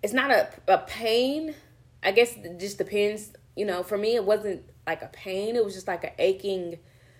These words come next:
<sighs> Let's say if you pulled a muscle and your, your muscle just aches, like,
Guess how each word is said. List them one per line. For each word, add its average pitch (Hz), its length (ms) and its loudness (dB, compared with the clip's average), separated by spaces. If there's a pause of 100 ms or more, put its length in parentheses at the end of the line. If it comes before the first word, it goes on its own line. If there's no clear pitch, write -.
(1160)
<sighs> - 0 - (1500)
Let's 240 180 4
say 285 140 10
if 247 80 6
you 226 80 -2
pulled 226 300 8
a 180 40 4
muscle 170 640 0
and 170 160 -2
your, 165 400 0
your 170 200 2
muscle 170 340 -2
just 170 260 -8
aches, - 500 -2
like, 160 280 -4